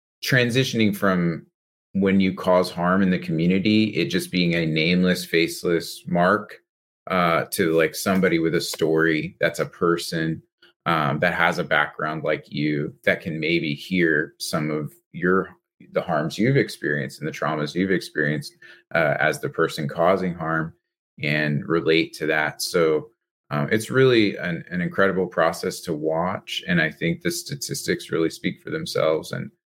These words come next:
we even see that halfway houses here in San Diego, where people are released from prison that implement restorative justice programming as part of their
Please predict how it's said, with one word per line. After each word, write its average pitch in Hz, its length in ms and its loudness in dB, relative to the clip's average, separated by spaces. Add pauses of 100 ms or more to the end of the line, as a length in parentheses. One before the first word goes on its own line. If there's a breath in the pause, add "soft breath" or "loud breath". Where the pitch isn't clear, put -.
(140)
we 113 140 4
even 120 200 2
see 101 300 0
that 85 220 2
halfway 104 460 2
houses 110 480 0
here 113 260 2
in 113 120 -4
San 117 240 -6
Diego, 113 380 4
where 95 160 -2
people 90 280 -2
are 82 140 2
released 80 380 -4
from 110 140 -4
prison 117 340 0
that 85 300 0 (500)
implement 123 580 2
restorative 143 460 2
justice 147 360 0
programming 147 540 2
as 95 140 0
part 95 360 2
of 92 220 2 (400)
their 92 380 2